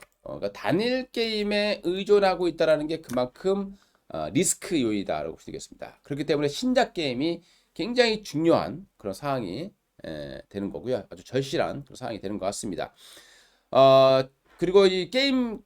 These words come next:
규모별로 보게 되면 콘솔 시장은 견고한데요. 어, 모바일 게임이 매출이 많이 감소했습니다. 앞에서 말씀드렸던 그 챗지피티가 답변을 줬던, 어, 그 내용, 그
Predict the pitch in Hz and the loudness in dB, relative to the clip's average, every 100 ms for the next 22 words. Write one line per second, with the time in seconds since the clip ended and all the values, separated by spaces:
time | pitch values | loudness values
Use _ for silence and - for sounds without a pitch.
0 | _ - 165 226 226 220 196 180 175 170 | _ -4 0 0 2 2 2 0 -2 0
1 | 170 170 269 285 269 254 233 214 190 180 | 0 0 0 2 0 -2 0 4 4 4
2 | 175 170 160 139 139 143 151 170 110 110 | -2 -4 -2 -2 0 0 0 0 2 2
3 | - _ _ - - 73 71 - 90 208 | 0 _ _ -18 -14 -12 -12 -6 -2 2
4 | 233 254 214 165 120 82 - - - 82 | 4 4 0 -8 -8 -10 -14 -18 -12 -10
5 | 73 69 85 87 82 80 78 82 76 - | -10 -10 -12 -8 -8 -8 -12 -14 -14 -12
6 | 64 82 123 120 95 85 104 92 87 101 | -12 -10 -10 -6 -4 -4 -8 -12 -6 -6
7 | 90 - 92 - 208 214 196 151 135 - | -6 -6 -8 -6 -10 -8 -10 -10 -12 -10
8 | 123 165 165 - _ _ _ - 170 262 | 0 4 4 0 _ _ _ -2 2 10
9 | 240 175 127 - 90 - _ _ - 78 | 10 10 2 0 -4 -4 _ _ -12 -10
10 | 73 - - 214 247 139 110 135 - 123 | -10 -12 -6 0 2 2 2 -2 -4 -2
11 | 131 - | -2 -6